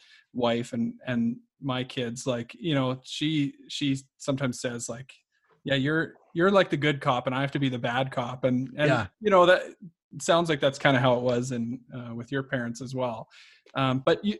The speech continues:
Speaker 1: you know, you, it's funny, you talk about, um, like, how he maybe had this big regret in his life about not kinda chasing his dream of playing baseball.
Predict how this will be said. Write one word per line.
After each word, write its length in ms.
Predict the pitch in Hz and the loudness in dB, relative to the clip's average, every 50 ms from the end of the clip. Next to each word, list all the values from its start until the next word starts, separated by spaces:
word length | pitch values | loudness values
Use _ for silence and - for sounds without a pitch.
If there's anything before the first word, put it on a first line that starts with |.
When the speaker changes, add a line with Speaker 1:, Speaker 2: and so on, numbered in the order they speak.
| _ - | _ -6
Speaker 1:
you 100 | 208 196 | -4 0
know, 120 | 185 185 180 | 2 2 2
you, 360 | 170 170 185 185 180 170 - _ _ _ _ _ _ _ - | 2 -2 -4 -4 -4 -6 -8 _ _ _ _ _ _ _ -18
it's 80 | - - | -8 -2
funny, 220 | - 214 208 156 | 0 2 2 4
you 180 | 131 127 131 135 | 4 4 2 2
talk 260 | - 160 147 151 - | 2 2 2 2 0
about, 460 | 160 - 131 127 120 - - - - | 0 2 2 2 2 -2 -8 -6 -4
um, 540 | 131 120 120 117 117 117 117 117 117 - _ _ _ _ - - _ - - | -2 0 0 2 2 2 2 0 -2 -6 _ _ _ _ -20 -20 _ -10 -2
like, 220 | 139 131 131 131 - | 0 0 0 -2 -6
how 640 | 123 143 - 139 131 127 123 120 123 120 117 117 - | -8 0 4 6 6 6 6 4 4 2 0 -4 -8
he 220 | - - 165 156 143 | -4 0 2 2 4
maybe 240 | 147 147 139 135 | 4 6 6 6
had 140 | 131 139 131 | 6 4 2
this 100 | 131 123 | 2 -2
big 220 | - - 139 135 123 117 _ _ _ - | -2 0 0 0 0 -4 _ _ _ -4
regret 580 | 139 135 120 117 123 123 120 117 - - - - _ - - - - _ _ - | -2 0 0 0 0 -2 -2 -2 -6 -10 -16 -20 _ -20 -20 -20 -20 _ _ -2
in 40 | 135 | 0
his 140 | 123 113 120 | 0 2 2
life 220 | 120 117 113 - | 0 0 0 0
about 180 | 127 131 113 113 | 0 0 0 0
not 240 | 120 117 117 117 - _ _ | 0 -2 -4 -6 -10 _ _
kinda 260 | - 143 123 117 117 117 _ _ _ _ - | -2 -2 0 0 -2 -6 _ _ _ _ -12
chasing 340 | - - 139 135 127 - 127 | -6 -2 -2 -2 0 0 -2
his 160 | 120 113 113 | -2 -2 -2
dream 180 | 123 123 120 120 | -2 -2 -2 -2
of 80 | 117 - | -4 -4
playing 200 | - 120 117 113 113 | -2 -2 -2 -2 -4
baseball. 680 | 120 123 127 131 - - - - - - - - - | -6 -8 -8 -8 -8 -10 -12 -12 -10 -10 -12 -14 -16